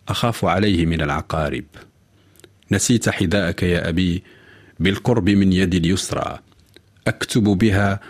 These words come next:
وأنت من منعتها من الأكل. كنت يساريا تحب اليمين. لم أدخن يا أبي حتى بلغت ثلاثين،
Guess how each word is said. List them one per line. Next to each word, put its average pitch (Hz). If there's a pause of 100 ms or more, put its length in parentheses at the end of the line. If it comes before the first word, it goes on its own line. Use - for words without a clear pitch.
(240)
وأنت 120
من 104
منعتها 98
من 90
الأكل. 85 (680)
كنت 107
يساريا 92 (360)
تحب 82
اليمين. 80 (800)
لم 90
أدخن 87
يا 80
أبي 69 (340)
حتى 87
بلغت 82
ثلاثين، 78